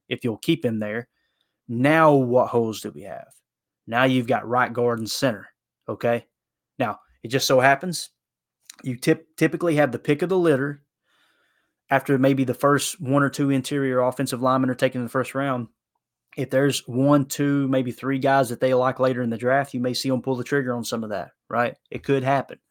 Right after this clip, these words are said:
So we'll see how that plays out. That's kinda how I see it. Now, let's talk restructure real quick. So when we talk about the, the, uh,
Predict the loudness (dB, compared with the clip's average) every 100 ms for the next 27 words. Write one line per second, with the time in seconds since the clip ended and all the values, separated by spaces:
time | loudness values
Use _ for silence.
0 | _ _ _ _ -10 -2 -2 0 -4 -2
1 | 0 4 4 4 0 -2 -2 0 -2 -2
2 | -6 2 2 4 4 2 0 -4 -2 0
3 | 0 -2 -16 -20 _ 2 4 4 4 2
4 | -4 2 2 2 0 -8 -10 -10 -14 -16
5 | _ _ _ _ _ _ _ _ _ _
6 | 6 8 10 8 6 4 6 2 2 -8
7 | -16 -18 -20 -20 _ -2 2 2 0 -6
8 | -4 -2 0 0 0 0 -2